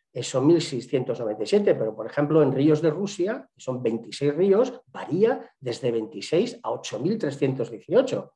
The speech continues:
Estamos hablando del tamaño efectivo de la población. Otra de las cosas que veis, que yo lo he señalado aquí en rojo, es que, eh, las poblaciones pequeñas son ra-, relativamente comunes. Es decir, eh, en Francia hay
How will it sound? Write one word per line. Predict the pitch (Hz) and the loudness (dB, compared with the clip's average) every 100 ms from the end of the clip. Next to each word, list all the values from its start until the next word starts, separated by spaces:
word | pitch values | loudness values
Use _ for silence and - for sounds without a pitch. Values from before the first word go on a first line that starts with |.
| _ | _
Estamos | - 151 180 | -4 0 4
hablando | 165 190 | 4 6
del | 214 | 4
tamaño | 143 139 170 | 4 4 4
efectivo | 160 131 151 | 2 -2 -2
de | 123 | -4
la | 117 | -6
población. | 104 - - _ _ _ _ _ _ _ | -12 -14 -20 _ _ _ _ _ _ _
Otra | 202 202 254 | 2 6 8
de | 240 | 8
las | 226 | 6
cosas | - 220 214 | 4 2 0
que | - 185 | 2 2
veis, | 208 190 208 | 4 4 0
que | - | -6
yo | 127 135 | -2 2
lo | 151 | 2
he | |
señalado | 151 147 143 151 147 | 2 0 0 2 0
aquí | 139 143 | 0 -4
en | 139 | -4
rojo, | 180 185 160 208 | -4 -2 -4 -4
es | 180 - | -6 -6
que, | - 220 220 _ _ _ - | -2 -2 -2 _ _ _ -2
eh, | 147 | 0
las | 139 135 | 2 0
poblaciones | - 135 - 269 - | 0 0 2 0 2
pequeñas | 233 240 247 254 | 2 4 2 2
son | - 233 233 156 | 2 2 2 -4
ra-, | 147 135 - 156 135 | -6 -6 -6 -8 0
relativamente | 117 117 220 262 247 247 | 2 2 2 2 2 0
comunes. | 131 - 330 294 107 - _ | -2 2 2 2 0 -12 _
Es | 127 | -10
decir, | 143 - 151 113 | -8 -2 -2 -2
eh, | 113 110 110 107 104 | -6 -8 -10 -8 -8
en | - | -6
Francia | - 180 180 170 170 | 0 2 4 4 6
hay | 175 180 170 170 | 8 8 8 6